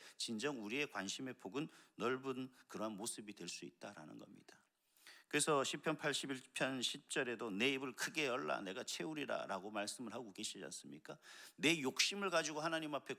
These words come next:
기도하는 것이 아니라 정말 우리가 바라고 기도하는 그 폭을 넓혔을 때 우리의 그 모습이 더욱더 하나님 앞에서 우리의 사명이 더 풍성해지고 더 넓어지는 것이죠. 저는 그렇게 생각합니다. 더 큰 사람이 되길 원하십니까?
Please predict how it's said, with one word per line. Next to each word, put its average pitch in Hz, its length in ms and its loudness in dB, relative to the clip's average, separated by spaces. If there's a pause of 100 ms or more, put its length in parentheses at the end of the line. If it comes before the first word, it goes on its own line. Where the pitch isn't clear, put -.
기도하는 131 420 0
것이 101 220 -4
아니라 - 360 -10
정말 127 340 2 (260)
우리가 160 320 2
바라고 151 480 4
기도하는 147 480 -2
그 - 120 -10
폭을 175 360 2
넓혔을 151 520 0
때 156 280 0 (220)
우리의 156 420 2
그 127 400 2
모습이 117 500 -4
더욱더 123 380 2
하나님 143 400 2
앞에서 117 400 0 (140)
우리의 131 240 0
사명이 147 420 -2
더 107 240 -6
풍성해지고 110 720 -6
더 80 200 -6
넓어지는 107 580 -4
것이죠. - 360 -12 (420)
저는 151 220 2
그렇게 151 260 2
생각합니다. 107 640 -4 (300)
더 131 120 0
큰 160 200 -2
사람이 175 340 4
되길 117 220 0
원하십니까? 101 680 -4